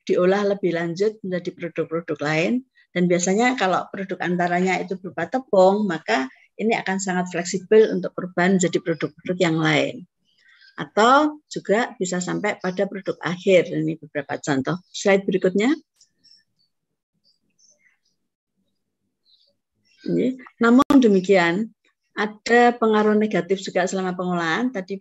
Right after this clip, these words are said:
Bu, Bu Evi juga sudah men-, mengemukakan sedikit, eh, terutama penggunaan panas. Penggunaan panas yang berlebih ini akan menurunkan nilai kecernaan dari, dari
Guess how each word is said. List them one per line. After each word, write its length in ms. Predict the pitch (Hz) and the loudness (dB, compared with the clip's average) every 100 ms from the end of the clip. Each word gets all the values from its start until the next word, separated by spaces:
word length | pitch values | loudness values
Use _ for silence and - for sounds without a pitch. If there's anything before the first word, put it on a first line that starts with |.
| _ | _
Bu, 120 | 180 160 - _ | -6 -4 -6 _
Bu 100 | 175 175 170 170 | -4 -2 0 0
Evi 240 | 170 190 | 0 -2
juga 240 | 190 175 175 | -2 -4 -6
sudah 200 | 180 170 | -4 -4
men-, 280 | 170 165 - | -2 -4 -6
mengemukakan 920 | 165 180 175 170 170 170 156 156 180 180 | -6 -4 -2 -2 -2 -2 -4 -6 -6 -6
sedikit, 320 | 170 233 277 - _ - - - - | -4 -2 -2 -4 _ -20 -20 -16 -2
eh, 160 | 185 196 | 0 2
terutama 480 | 208 202 202 254 254 | 0 2 2 2 2
penggunaan 480 | 214 185 165 202 | 0 0 0 -2
panas. 600 | 170 147 135 147 - - _ _ _ | -2 -2 -4 -8 -10 -16 _ _ _
Penggunaan 320 | 196 196 170 | -6 -2 0
panas 320 | 196 220 240 254 | 0 0 0 0
yang 120 | 202 | -2
berlebih 720 | 208 175 180 180 156 202 254 | -2 -2 -2 0 0 -2 -6
ini 320 | 185 196 247 190 | -8 -6 -6 -6
akan 320 | 202 226 226 | -6 -4 -2
menurunkan 640 | 208 202 196 185 214 220 | -2 -4 -4 -6 -4 -4
nilai 180 | 202 185 | -4 -6
kecernaan 760 | 185 185 185 170 - 160 165 190 _ _ _ - | -8 -10 -6 -6 -2 -4 -4 -8 _ _ _ -6
dari, 320 | 160 165 160 _ - | -2 -2 -4 _ -6
dari 560 | 175 170 165 170 165 | -4 0 0 0 -2